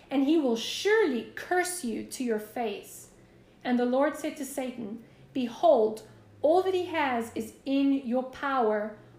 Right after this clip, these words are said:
only do not lay a hand on his person." So Satan went out from the presence of the Lord. So Satan knew that Job was this amazing guy, and basically, even though he didn't use the words test,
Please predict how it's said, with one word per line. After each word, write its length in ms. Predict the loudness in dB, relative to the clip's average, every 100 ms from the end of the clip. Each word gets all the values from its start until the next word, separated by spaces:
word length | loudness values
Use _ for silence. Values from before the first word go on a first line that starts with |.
| -2
only 420 | 2 4 2 0
do 180 | -2 -2
not 260 | -2 -2
lay 240 | 0 0 0
a 80 | -2
hand 460 | -2 -2 -2 -4 -8
on 120 | -8
his 260 | -6 -6 -8
person." 720 | -8 -8 -8 -10 -10 -12 -14 -20 -18
So 200 | -4 -2
Satan 380 | 0 -2 -2 -2
went 220 | -2 -4 -4
out 260 | -6 -6
from 100 | -6
the 80 | -8
presence 440 | -6 -6 -4 -6
of 140 | -6 -8
the 80 | -8
Lord. 400 | -8 -8 -12 -18 _ _ _ _
So 580 | -10 2 6 6 6 -2 -10 -20 _ -16
Satan 720 | -6 0 0 2 0 0 -2
knew 320 | 0 2 4
that 340 | 2 0 -4 -2
Job 240 | 0 2
was 160 | 2 0
this 180 | -4
amazing 460 | -4 -2 -2 -2 -2
guy, 460 | 0 -2 -2 -6 -10 -16 -20 -20 -20 -20 -20 -20 -10 -2
and 320 | 0 -2 -4 -16 -10 0
basically, 840 | 2 4 0 2 0 0 -8 -20 -10
even 180 | -4 0
though 100 | 0
he 120 | 0
didn't 280 | -2 0 0
use 240 | 0 -2
the 180 | -6 -4
words 540 | -2 2 2 2 -4 -8
test, 560 | -4 -2 -4 -8 -20